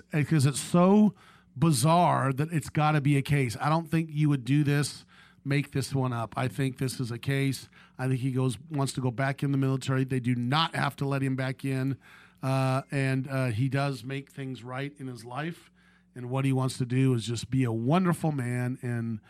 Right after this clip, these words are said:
and try to show that he loves his country and serve his country. But the fact that he was two hundred ninety pounds, five eleven, uh, a, a scruffy beard, they're gonna go, "You're not quite ready for the military anymore." But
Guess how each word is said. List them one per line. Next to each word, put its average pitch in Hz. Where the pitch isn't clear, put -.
and 127
try 139
to 139
show 131
that 123
he 120
loves 120
his 120
country 123
and 120
serve 131
his 117
country. 131
But 139
the 135
fact 151
that 151
he 143
was 139
two 165
hundred 151
ninety 143
pounds, 143
five 143
eleven, 139
uh, 131
a, 135
a 120
scruffy 143
beard, 135
they're 131
gonna 127
go, 127
"You're 151
not 160
quite 147
ready 139
for 135
the 131
military 131
anymore." 127
But 123